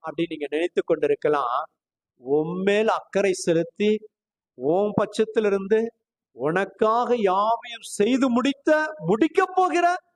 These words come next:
செய்து கொண்டிருக்கிற ஒருத்தர், அவர் இயேசு சுவாமி, அவர் ஜீவனுள்ளவராயிருக்கிறார், அவர் உனக்குள்ள வாழ்ந்து கொண்டிருக்கிறார்,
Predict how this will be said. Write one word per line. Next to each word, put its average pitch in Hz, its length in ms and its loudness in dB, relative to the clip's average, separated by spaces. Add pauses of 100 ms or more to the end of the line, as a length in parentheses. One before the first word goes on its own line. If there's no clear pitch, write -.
(300)
செய்து 339 440 2
கொண்டிருக்கிற 427 600 0
ஒருத்தர், 233 640 0 (400)
அவர் 127 220 -4
இயேசு 202 480 0
சுவாமி, 185 480 0 (420)
அவர் 131 300 -4 (100)
ஜீவனுள்ளவராயிருக்கிறார், 214 1700 0 (240)
அவர் 147 320 0
உனக்குள்ள 311 680 2
வாழ்ந்து 262 380 0
கொண்டிருக்கிறார், 180 840 0